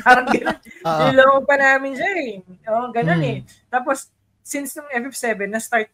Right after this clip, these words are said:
Speaker 1: uh, namin ma-appreciate yung, ano, yung, yung ganda ng turn-based, tapos yung pagka-deep yung story. And buti na lang, may,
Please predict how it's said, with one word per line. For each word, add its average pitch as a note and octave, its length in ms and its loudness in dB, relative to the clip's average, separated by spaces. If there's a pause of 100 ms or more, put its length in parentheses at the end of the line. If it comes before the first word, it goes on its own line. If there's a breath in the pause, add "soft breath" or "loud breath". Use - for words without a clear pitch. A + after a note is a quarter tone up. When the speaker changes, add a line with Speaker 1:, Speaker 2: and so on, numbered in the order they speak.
(140)
Speaker 1:
uh, G3+ 80 -8
namin G3+ 400 -4
ma-appreciate F#3 640 -8
yung, D#3+ 160 -16
ano, C#3+ 240 -20
yung, F3+ 320 -14
yung E3+ 160 -14 (240)
ganda E3+ 240 -4
ng D#3+ 240 -10
turn-based, A3 640 -6
tapos D#3 320 -12
yung F3 160 -18
pagka-deep D#3+ 480 -6
yung E3+ 160 -18
story. F3 400 -6 (320 loud breath)
And A3+ 240 2
buti C#4+ 320 -4
na C4+ 80 2
lang, A3 160 2
may, G#3+ 160 0